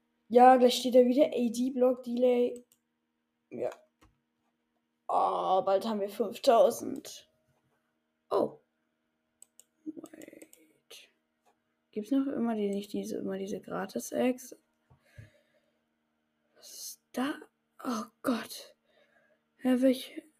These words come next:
Waffe ist das denn? Ach, die ist das. Gibt's für Free Ranger neue Waffen oder was? Die, ist die neu? Nö. Die? Ich glaub, es gibt neue Waffen.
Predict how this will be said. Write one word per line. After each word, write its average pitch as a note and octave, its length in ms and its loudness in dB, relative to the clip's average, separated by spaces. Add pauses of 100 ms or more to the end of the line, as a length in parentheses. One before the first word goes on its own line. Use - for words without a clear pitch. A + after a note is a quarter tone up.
Waffe B3+ 320 -2
ist C#4 260 -2
das D4+ 220 -2
denn? G#3+ 380 -4 (1300)
Ach, - 160 -6 (160)
die E4 300 10
ist A3 280 2
das. G#3 460 -4 (180)
Gibt's - 260 -20
für A3 240 0
Free A#3+ 300 -2
Ranger A3 300 -2
neue G#3 240 -4
Waffen A#3+ 380 0
oder G#3+ 200 -2
was? - 180 -12 (2000)
Die, A#3+ 400 4
ist C#4 200 -2
die G3+ 60 -2
neu? G3 560 -2 (540)
Nö. F#3 220 -4 (760)
Die? B3+ 420 0 (840)
Ich - 100 -20
glaub, G3 120 -2
es - 80 -10
gibt G#3 160 -6
neue A3 220 0
Waffen. A3 460 -2